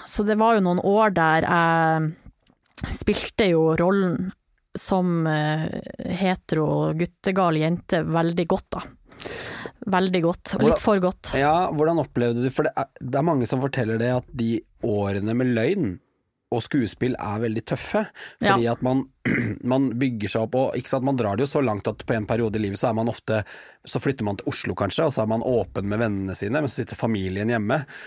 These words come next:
Speaker 2: og så har man ikke liksom fortalt de hva som er ståa. Og hvordan opplevde du de der s-,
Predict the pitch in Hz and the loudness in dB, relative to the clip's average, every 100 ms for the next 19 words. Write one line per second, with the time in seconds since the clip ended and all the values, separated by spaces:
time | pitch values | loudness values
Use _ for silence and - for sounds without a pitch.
0 | - 131 - 113 104 104 104 101 123 110 | -8 -6 -2 -2 -2 -2 -4 -2 -2 0
1 | 110 113 98 113 110 107 - 107 104 98 | -2 -4 -6 -4 -2 -4 -6 -6 -4 -2
2 | 95 95 95 95 98 101 - 98 95 107 | -2 -2 -2 -4 -4 -6 -6 -6 -4 -2
3 | 143 143 - - 131 147 180 - 120 120 | -2 -2 -12 -8 -2 0 0 0 0 2
4 | 139 123 113 117 - - | 0 0 0 -2 -4 -10